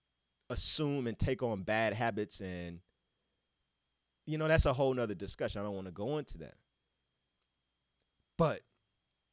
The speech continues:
at some point, we gotta take responsibility for ourselves. We gotta take responsibility for our health. We gotta take responsibility for our own acquisition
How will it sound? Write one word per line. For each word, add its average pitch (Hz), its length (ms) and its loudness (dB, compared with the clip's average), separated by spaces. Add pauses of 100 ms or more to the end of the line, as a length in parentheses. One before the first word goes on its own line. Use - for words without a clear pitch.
(160)
at - 160 -10
some 214 420 -2
point, 82 400 0 (520)
we 113 180 -4
gotta 101 240 -2
take 92 300 -4
responsibility 80 1200 -10 (580)
for 80 140 -10
ourselves. 76 800 -12
We 110 80 -8
gotta 123 200 -2
take 110 260 -6
responsibility 85 760 -10 (100)
for 71 100 -12
our 67 100 -10
health. 95 360 -4
We 98 60 -6
gotta 87 260 -6
take - 260 -10
responsibility 78 880 -14 (100)
for 78 140 -14
our 73 160 -12
own 87 460 -14 (340)
acquisition 80 720 -12